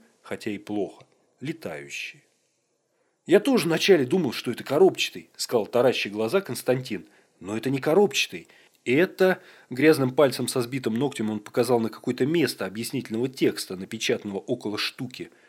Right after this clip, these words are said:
«Это... аэроплан.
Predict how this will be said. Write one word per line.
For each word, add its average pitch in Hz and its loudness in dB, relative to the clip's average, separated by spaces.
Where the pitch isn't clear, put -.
«Это... 156 2
аэроплан. 156 4